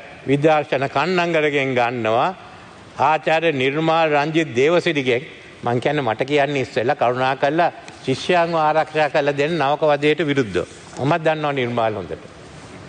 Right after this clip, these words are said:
ඉතින් මේ, මේ සෙල්ලම ගෙනියන්න එපා. අපිට ආණ්ඩුවක් ඇටියට ඕන, විපක්ෂයක් ඕන. මං කියන්නේ විශේෂ අපි එකතු වෙලා මේ ප්‍රශ්න විසඳමු. පාට ගහලා ආපහු කියන්න බෑනේ මිනිස්සුන්ට ඇවිල්ලා ආණ්ඩු පෙරලන්න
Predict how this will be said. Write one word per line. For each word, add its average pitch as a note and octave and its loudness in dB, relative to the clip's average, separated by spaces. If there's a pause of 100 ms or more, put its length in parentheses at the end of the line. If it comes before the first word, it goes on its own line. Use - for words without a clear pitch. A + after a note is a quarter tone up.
(880)
ඉතින් F3 2
මේ, D3 2
මේ D3+ 2
සෙල්ලම E3 2
ගෙනියන්න C#3+ 0
එපා. F#2 -2 (1120)
අපිට D#3+ 2
ආණ්ඩුවක් C#3+ 2
ඇටියට C3+ 2
ඕන, C3 4
විපක්ෂයක් B2+ 0
ඕන. A#2+ 0
මං C3+ 0
කියන්නේ C#3+ 0
විශේෂ D#3 0
අපි D#3+ -4
එකතු F3+ 0
වෙලා C#3+ 2 (500)
මේ E3+ 2
ප්‍රශ්න F3+ -2
විසඳමු. D#3 0 (1040)
පාට F3+ 2 (100)
ගහලා G3 4
ආපහු F#3+ 2
කියන්න G3 0
බෑනේ G#3 0
මිනිස්සුන්ට F3+ 2
ඇවිල්ලා F#3+ 4 (380)
ආණ්ඩු D3+ 2
පෙරලන්න G#3+ 0